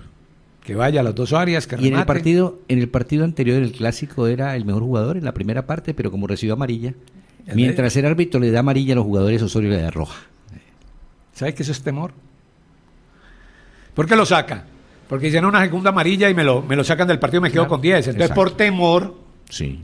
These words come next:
Speaker 1: por temor lo saca.
Speaker 2: Por desconfianza con el jugador, porque hay jugadores que se mantienen el partido completico con una amarilla.
Speaker 1: Jugadores que saben manejar eso.
Speaker 2: Sí, claro.
Speaker 1: Mauricio Gómez, Deiner Quiñones, ¿el mejor jugador de América, Deiner Quiñones?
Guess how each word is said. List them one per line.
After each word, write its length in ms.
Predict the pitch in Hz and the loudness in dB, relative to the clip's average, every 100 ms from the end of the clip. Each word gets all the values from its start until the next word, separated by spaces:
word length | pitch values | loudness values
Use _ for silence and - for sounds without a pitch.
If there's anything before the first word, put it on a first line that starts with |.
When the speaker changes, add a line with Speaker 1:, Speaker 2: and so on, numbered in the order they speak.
| - | -2
Speaker 1:
por 220 | 127 135 | -2 0
temor 280 | 175 151 135 | -2 0 -2
lo 100 | 151 | -2
saca. 340 | 151 107 - - - - - | -6 -10 -14 -20 -20 -4 -2
Speaker 2:
Por 80 | 127 | 0
desconfianza 560 | 131 135 123 156 185 | 2 2 2 0 -2
con 140 | 226 131 | -2 -2
el 60 | |
jugador, 400 | 107 104 101 190 | 0 2 2 0
porque 180 | 202 165 | -2 -2
hay 80 | 143 | 0
jugadores 320 | 196 131 185 | 0 0 -2
que 80 | 175 | -2
se 100 | 156 | -2
mantienen 400 | 107 107 139 190 | -2 -2 -2 -2
el 60 | |
partido 360 | 165 110 123 156 | -2 -2 -2 -2
completico 460 | 165 117 101 107 151 | -2 -4 -4 -6 -6
con 140 | 151 | -6
una 80 | 123 | -4
amarilla. 460 | 180 120 76 71 | -4 -4 -4 -4
Speaker 1:
Jugadores 340 | 139 165 117 127 | -6 -8 -8 -8
que 80 | 127 | -6
saben 200 | 110 113 | -6 -4
manejar 360 | 127 98 104 | -6 -6 -8
eso. 100 | 82 | -4
Speaker 2:
Sí, 220 | - 90 | 0 0
claro. 580 | 87 76 64 - - 170 180 - _ - _ - | -2 -6 -6 -8 -8 -8 -8 -20 _ -20 _ -2
Speaker 1:
Mauricio 420 | 143 175 165 185 | 2 2 2 2
Gómez, 460 | 180 190 208 - - _ _ _ _ - - | 2 2 -2 -4 -14 _ _ _ _ -20 -16
Deiner 500 | - 131 196 196 190 | -4 2 4 4 0
Quiñones, 640 | - 156 156 175 202 - - - - _ _ _ _ _ _ | 0 0 2 2 0 -4 -12 -20 -20 _ _ _ _ _ _
¿el 100 | 117 | -6
mejor 200 | 123 156 | 0 0
jugador 220 | 165 156 | 0 0
de 60 | 160 | 0
América, 280 | 156 165 135 | -2 -2 -2
Deiner 240 | 139 156 | -2 -4
Quiñones? 420 | - 151 190 - | -8 -8 -10 -12